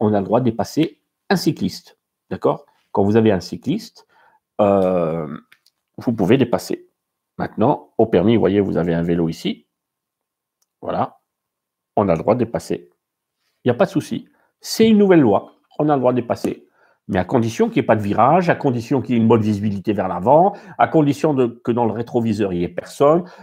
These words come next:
quand tous les éléments de sécurité sont bien établis, vous pouvez effectuer le dépassement du vélo en franchissant la ligne continue sans souci. Mais un véhicule agricole, un tracteur, un véhicule lent, interdit.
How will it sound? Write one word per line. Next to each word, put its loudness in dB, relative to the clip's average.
quand -6
tous 2
les 4
éléments 2
de -4
sécurité -6
sont -2
bien -2
établis, -4
vous -2
pouvez 0
effectuer -4
le -2
dépassement -4
du -2
vélo 2
en 2
franchissant -4
la -2
ligne -2
continue -6
sans -2
souci. -10
Mais -4
un -4
véhicule 0
agricole, 2
un -12
tracteur, 0
un -6
véhicule -2
lent, 0
interdit. -4